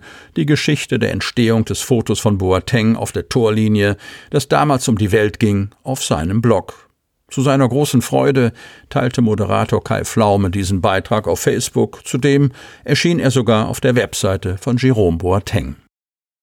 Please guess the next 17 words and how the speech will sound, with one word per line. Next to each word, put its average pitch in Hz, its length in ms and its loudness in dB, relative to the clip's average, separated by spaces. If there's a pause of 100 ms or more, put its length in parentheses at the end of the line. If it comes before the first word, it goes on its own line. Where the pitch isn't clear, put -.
(280)
Durch 98 380 -2
derartige 95 680 -2
Aktionen 113 680 2
erreichte 131 480 0
Granz 120 480 -2
hohe 151 280 -2
Aufmerksamkeit, - 1120 -4
zusätzlich 110 760 -2
zu 139 100 0
der 113 160 0
Art 123 260 0
von 107 360 0
Meinungsführerschaft 120 1120 0
durch 127 160 -2
seine 117 260 0
fachlichen - 560 -4
Beiträge, 123 720 2